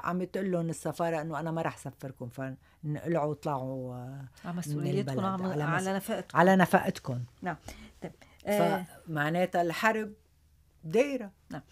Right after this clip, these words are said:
Speaker 2: آه، أستاذة سوريا عاصي، بكرة في قمة طارئة بالرياض. آه، وهلأ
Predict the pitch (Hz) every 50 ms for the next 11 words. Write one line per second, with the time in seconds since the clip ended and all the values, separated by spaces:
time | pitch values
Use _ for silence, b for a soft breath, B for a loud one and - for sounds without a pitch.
0 | B B B B B B B B - 208 208 208 202 196 190 - - - 277 294
1 | 247 277 262 - - 240 240 226 240 240 233 185 175 185 220 226 - - - 220
2 | 226 226 208 190 202 202 - 233 190 185 185 - - - 196 190 185 - - 214
3 | 214 208 196 180 165 165 160 160 160 - - 190 180 185 185 175 165 - - -
4 | 165 160 165 165 165 160 151 160 160 160 156 151 147 151 160 165 170 185 202 208
5 | - _ - - - - _ _ b b b b b b b b b b b b
6 | _ - 175 170 165 165 165 165 160 156 151 151 156 - - 170 185 180 175 -
7 | - - - 165 160